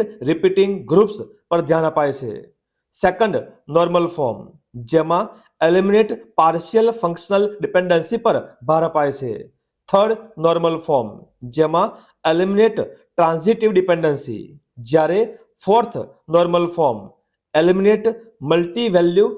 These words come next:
ડિપેન્ડન્સી અને અંતે ફિફ્થ નોર્મલ ફોર્મ, જેમાં એલિમિનેટ જોઇન્ટ ડિપેન્ડન્સી પર ભાર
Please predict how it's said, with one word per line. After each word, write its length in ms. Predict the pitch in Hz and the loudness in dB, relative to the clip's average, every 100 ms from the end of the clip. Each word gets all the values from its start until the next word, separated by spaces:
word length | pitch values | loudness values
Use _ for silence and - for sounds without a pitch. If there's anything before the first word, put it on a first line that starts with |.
| - | -6
ડિપેન્ડન્સી 720 | 175 190 185 175 170 156 107 - - | 0 0 2 0 0 -6 -8 -10 -8
અને 120 | 151 | -4
અંતે 440 | 165 190 208 208 147 104 - _ _ | -2 -2 -2 0 0 0 -10 _ _
ફિફ્થ 280 | - 233 233 127 - | -2 -2 -2 -10 -6
નોર્મલ 360 | 160 180 180 175 | 0 0 2 0
ફોર્મ, 300 | 151 165 123 107 - - | 2 0 0 -6 -20 -20
જેમાં 460 | 113 156 156 175 233 _ _ - | -2 0 2 -2 -4 _ _ 0
એલિમિનેટ 480 | 160 185 196 220 226 220 127 | 2 2 2 0 0 -10 -16
જોઇન્ટ 500 | 117 165 180 202 208 151 | -2 0 0 -4 -8 -10
ડિપેન્ડન્સી 540 | 143 175 170 160 226 | -6 -2 0 0 -4
પર 200 | 220 170 110 - - | 0 0 -2 -12 -6
ભાર 280 | 123 165 | 0 2